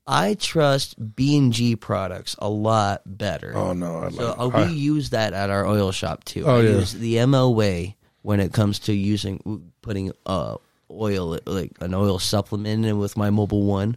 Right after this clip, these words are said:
Speaker 2: Yeah.
Speaker 1: And that full synthetic is fucking amazing, I swear.
Speaker 2: Oh, you get m-, your
Speaker 1: That mo-
Speaker 2: Mobil One full synthetic?
Speaker 1: Oh, I won't use anything less than Mobil One. It's just,
Speaker 2: Oh.
Speaker 1: it's an awesome freaking oil.
Speaker 2: Yeah.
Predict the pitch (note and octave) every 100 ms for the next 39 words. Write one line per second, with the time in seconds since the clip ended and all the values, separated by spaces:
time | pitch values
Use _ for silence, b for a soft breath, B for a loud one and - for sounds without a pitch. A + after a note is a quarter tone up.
0 | - C3 A#2+ A2 G#2+ - _ _ _ _
1 | _ _ _ _ _ - A#2+ - - C#3
2 | - G#2 G#2+ F#2+ E2+ - - - _ -
3 | G2 - G2+ G#2 - - - - - -
4 | - - A2 E2+ - _ D3 C3+ C3+ B2+
5 | B2+ C#3+ C#3+ C3 B2+ B2+ C3+ B2 B2 -
6 | B2+ C3 A#2+ A#2+ C3+ - G2+ F#2+ - B2
7 | C3 G#2 G#2+ G2 F#2+ F#2 F#2+ F2 G#2 A#2+
8 | F#2 D#2+ D2 A#1+ G#1+ D#2 B2+ - C3+ A2+
9 | F#2+ - B2 - - _ _ _ _ F#2
10 | - _ - B2+ A#2+ - - D#2+ - -
11 | G1+ - - C3 A#2 G#2+